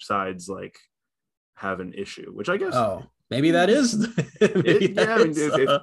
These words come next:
Speaker 1: some reports are
Speaker 2: what it
Speaker 1: belie-, to believe, be believed.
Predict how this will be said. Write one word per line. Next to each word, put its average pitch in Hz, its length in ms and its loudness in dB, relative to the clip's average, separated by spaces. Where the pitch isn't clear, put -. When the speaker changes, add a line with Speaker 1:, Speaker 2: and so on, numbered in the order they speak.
Speaker 1:
some 143 300 -2
reports 123 380 0
are 107 60 -4
Speaker 2:
what 101 80 -6
it - 0 -
Speaker 1:
belie-, 95 280 -6
to 107 120 -12
believe, 101 300 -4
be 107 140 -4
believed. 98 420 -6